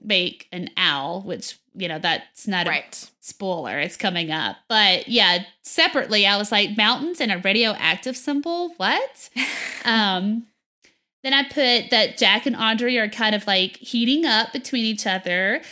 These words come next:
Speaker 1: Um, Donna finds Ben Horn visiting her mom, and they seem to be super friendly, which I did not like. Uh, even
Speaker 2: <laughs>
Speaker 1: if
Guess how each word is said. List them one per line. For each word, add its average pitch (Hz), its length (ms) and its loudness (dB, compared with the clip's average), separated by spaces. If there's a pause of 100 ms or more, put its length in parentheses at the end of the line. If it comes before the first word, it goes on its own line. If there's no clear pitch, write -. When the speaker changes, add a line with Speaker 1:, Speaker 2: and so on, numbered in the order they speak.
(500)
Speaker 1:
Um, 196 460 -4 (120)
Donna 233 360 4
finds 247 440 2
Ben 220 260 2
Horn 226 440 0
visiting 226 320 0
her 214 100 0
mom, 196 460 2
and 202 120 -2
they 185 120 2
seem 208 260 0
to 220 80 -2
be 202 180 0
super 196 440 -2
friendly, 196 580 0
which 202 220 -2
I 185 80 2
did 185 220 -4
not 170 380 -4
like. 156 600 0 (100)
Uh, 165 560 0 (160)
even 247 360 2
Speaker 2:
<laughs> - 0 -
Speaker 1:
if 233 500 2